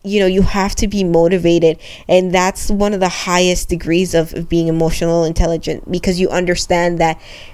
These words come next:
being motivated is being super aware of how far you can take yourself if you're able to become,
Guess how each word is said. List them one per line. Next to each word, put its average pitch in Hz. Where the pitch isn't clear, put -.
being 202
motivated 214
is 185
being 202
super 190
aware 170
of 170
how 196
far 190
you 208
can 170
take 190
yourself 247
if 185
you're 196
able 190
to 190
become, 196